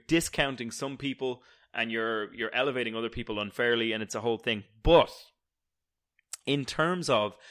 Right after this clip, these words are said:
the first run through. So not like Undine, not like Sintram, where you have a bunch of different tales in one collection. This is one story in a completely separate world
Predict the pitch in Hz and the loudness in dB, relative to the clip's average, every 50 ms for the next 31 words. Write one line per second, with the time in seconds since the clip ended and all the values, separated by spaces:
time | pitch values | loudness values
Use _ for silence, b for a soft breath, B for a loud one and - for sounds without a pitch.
0 | B B B - 131 120 - - - - 175 175 175 175 170 - - - - - | B B B -6 -6 -6 -6 -8 -8 -2 0 2 2 2 0 -2 -6 -10 -10 -12
1 | - - _ _ _ _ _ _ _ _ _ _ - - 123 127 127 143 160 165 | -14 -20 _ _ _ _ _ _ _ _ _ _ -14 -10 -8 -2 2 4 6 4
2 | 170 165 160 160 - - - 135 127 117 110 101 - - - - - 117 117 120 | 4 2 -4 -10 -12 -8 -4 -2 0 0 -2 -2 -6 -10 -8 -4 -4 -4 -2 0
3 | 131 151 170 160 156 156 147 147 - 117 135 131 131 123 131 123 120 120 113 117 | 2 2 2 2 4 2 2 2 0 -6 -6 -6 -6 -4 -4 -4 -4 -6 -4 -4
4 | 139 135 - 143 127 120 - - - 127 123 117 - 120 117 113 113 110 110 107 | -4 -4 -2 -4 -4 -4 -6 -8 -10 -10 -10 -8 -10 -10 -8 -6 -6 -8 -6 -6
5 | 110 98 107 98 - 135 139 139 - 120 - - 160 - - 131 117 - - 120 | -4 -4 -4 -2 -2 -2 -2 -2 -4 -8 -2 -2 -2 0 0 -6 -6 -4 -4 -2
6 | 113 113 107 104 - 117 110 110 110 - - 107 104 104 - - 110 B B B | -2 -2 -2 -4 -8 -10 -10 -10 -10 -10 -8 -8 -8 -8 -8 -12 -14 B B B
7 | B B B 175 185 - 185 165 127 127 117 117 120 123 135 156 165 180 180 175 | B B B -6 -4 -2 -2 -2 -2 -4 -10 -10 -6 0 0 0 0 0 -4 -8
8 | - - 139 123 120 113 113 113 110 107 b b b b b _ - 117 110 - | -6 -4 -2 0 0 -2 -2 -4 -6 -8 b b b b b _ 0 0 0 0
9 | - - 117 - - - - 185 185 214 220 208 - 202 196 196 175 - - - | -2 -6 -4 -4 -6 -6 -4 -4 -2 -2 -4 -6 -8 -10 -8 -8 -8 -8 -6 -2
10 | 165 156 156 156 - 156 143 - - 113 123 123 120 117 113 107 104 104 - | -2 -2 -2 -4 -6 -8 -8 -8 -8 -8 -6 -4 -2 -2 -4 -4 -8 -10 -16